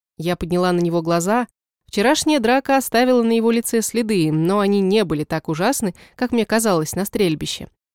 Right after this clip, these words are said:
Видимо, лорд Асифир лечил не только отца, но и сына. "Ректор разрешил осенний бал. Составишь мне пару?" восторженно сообщил Ялт. Я устало выдохнула. "Если останусь жива".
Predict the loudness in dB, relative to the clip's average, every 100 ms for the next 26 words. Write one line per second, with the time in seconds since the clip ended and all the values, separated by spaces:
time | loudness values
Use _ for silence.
0 | _ -2 0 2 2 4 4 2 -2 -4
1 | -4 -2 0 -2 -2 -2 0 0 0 0
2 | 0 -4 -4 0 0 2 0 0 0 0
3 | 0 -2 -6 _ _ _ _ _ _ _
4 | _ 2 4 4 2 0 -2 -4 0 2
5 | 4 4 4 4 4 4 4 4 4 4
6 | 4 0 _ -4 -2 2 4 4 2 2
7 | 2 2 4 4 4 2 -4 _ _ -10
8 | -8 0 0 2 0 -2 -2 -2 -4 -2
9 | -2 0 0 -2 -8 _ _ _ _ _
10 | _ -4 -2 -2 -2 0 0 -2 -4 -6
11 | -6 -8 -10 -10 -4 -4 -2 -2 -2 0
12 | -2 0 -2 -2 -2 2 2 0